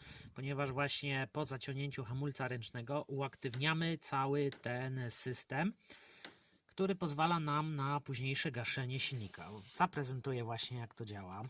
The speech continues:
Po przekręceniu stacyjki na zapłon to urządzenie nam się załącza. Pokazuje nam tutaj czas, y, po którym gaśnie silnik, oraz można po prostu jednym przełączeniem wyłączyć.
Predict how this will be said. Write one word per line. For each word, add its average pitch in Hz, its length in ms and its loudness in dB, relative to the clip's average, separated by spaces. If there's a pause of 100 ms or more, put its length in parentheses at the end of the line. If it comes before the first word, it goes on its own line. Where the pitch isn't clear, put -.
(120)
Po 151 100 2
przekręceniu 139 640 0
stacyjki 123 760 0 (440)
na 117 140 -4
zapłon 117 460 -4 (1000)
to 165 120 2
urządzenie 147 500 4
nam 139 240 0
się 135 380 4
załącza. 120 840 4 (480)
Pokazuje 135 440 0
nam 135 220 -2
tutaj 117 460 0
czas, 139 500 4
y, 104 280 -2
po 113 80 -12
którym 131 280 -4
gaśnie 123 360 -2
silnik, 113 540 -2 (580)
oraz 185 640 6 (100)
można 147 800 4 (100)
po 135 100 -4
prostu 135 720 0
jednym 135 580 0 (120)
przełączeniem 131 800 0
wyłączyć. 147 800 4